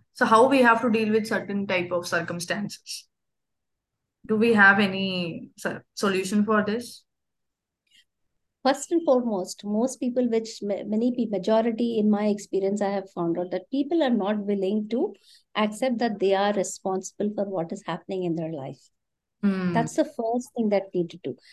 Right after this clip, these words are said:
Speaker 2: Second most important thing, which again I found working with people, was people, whatever problems they have, they want the whole world to change. They are not
Speaker 1: Hmm.
Speaker 2: willing to change.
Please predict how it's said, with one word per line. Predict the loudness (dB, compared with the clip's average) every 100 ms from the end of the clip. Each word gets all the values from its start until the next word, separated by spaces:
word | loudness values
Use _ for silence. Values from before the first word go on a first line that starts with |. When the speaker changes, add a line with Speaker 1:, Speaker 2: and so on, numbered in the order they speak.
| -20 _
Speaker 2:
Second | -2 0 4 6
most | 6 6 4
important | 2 2 0 -2 -4
thing, | 0
which | 2 0
again | 0 2 4 4
I | 2
found | 2 0 2
working | 2 0 0
with | -2 -2
people, | -4 0 0 2
was | 0 -2 -6 -20 -20 _
people, | 0 2 4 4 2 -4 _ _ _ _ _ _ _
whatever | -2 0 2 0
problems | 2 2 4 2 2
they | 0
have, | 0 -2 2
they | 4
want | 4 2 0
the | -2 4
whole | 6 8 8 6
world | 4 4 2 2
to | -2
change. | -4 -4 -2 -2 -6 -14 _ _ _
They | -2 2
are | 4
not | 4 2
Speaker 1:
Hmm. |
Speaker 2:
willing | 0 -2 -6
to | -10
change. | -20